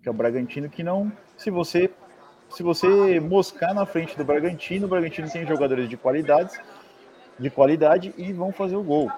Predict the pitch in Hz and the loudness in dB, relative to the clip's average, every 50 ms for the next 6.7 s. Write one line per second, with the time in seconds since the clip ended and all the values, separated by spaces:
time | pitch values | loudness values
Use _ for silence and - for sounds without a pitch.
0 | - - - - 98 104 117 - - - - - - 110 113 120 127 135 139 131 | -12 -16 -14 -10 -10 -10 -10 -12 -16 -20 -18 -10 -6 -4 -2 0 0 0 0 0
1 | 131 139 131 - - 147 139 139 147 139 - - - - - - - - 123 120 | 0 -4 -8 -6 -4 -2 -2 -2 -4 -6 -8 -14 -20 -20 -20 -18 -8 -4 -4 -4
2 | 117 113 - 143 123 127 123 120 113 - - - 135 143 170 214 180 139 120 117 | -4 -4 -4 -4 -4 -2 -2 -4 -6 -8 -6 -2 0 2 2 2 0 -2 -6 -6
3 | 127 139 220 269 - 185 120 117 113 117 117 123 156 165 147 120 110 101 98 - | 0 2 4 4 4 2 0 -2 -4 -2 -2 0 0 0 -2 -4 -4 -6 -8 -8
4 | - 131 139 156 151 135 117 139 147 - 139 110 - - - 156 156 127 - 127 | -6 -6 -4 -4 -4 0 0 0 0 0 -4 -12 -12 -6 -4 -4 -4 -4 -4 -4
5 | 131 123 127 147 139 123 123 151 180 - - 147 - 123 254 - - - 123 120 | -4 -2 -2 -2 -4 -4 -6 -8 -8 -10 -14 -16 -12 -10 -8 -8 -8 -8 -2 0
6 | 120 131 147 - - - - - - 120 123 120 131 123 | 2 2 2 0 -4 -12 -20 -12 -6 -6 -6 -4 -6 -8